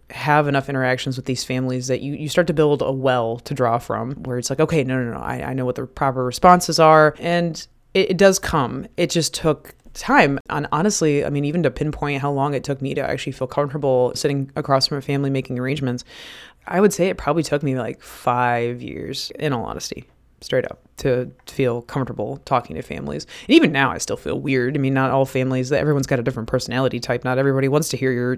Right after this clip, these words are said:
"Oh, I'm so sorry." You know, like, they don't wanna hear that. The other half is just getting better at reading people,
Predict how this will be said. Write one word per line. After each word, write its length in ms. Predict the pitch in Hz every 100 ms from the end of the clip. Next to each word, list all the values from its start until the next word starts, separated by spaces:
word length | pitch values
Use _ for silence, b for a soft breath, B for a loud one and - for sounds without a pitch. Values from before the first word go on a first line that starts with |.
| -
"Oh, 320 | - 214 226 220
I'm 140 | 233
so 180 | 240 220
sorry." 420 | 208 214 214 208
You 100 | 156
know, 80 | 143
like, 140 | 139
they 120 | 156
don't 420 | 151 139 - - 135
wanna 220 | 175 139
hear 180 | 117 67
that. 180 | 62 - _ -
The 120 | 151
other 160 | 165 156
half 260 | 139 131
is 300 | 131 120 131
just 420 | - 120 123 - -
getting 320 | 156 156 147
better 220 | 139 147
at 120 | 143
reading 320 | 135 139 127
people, 640 | 131 120 120 120 120 131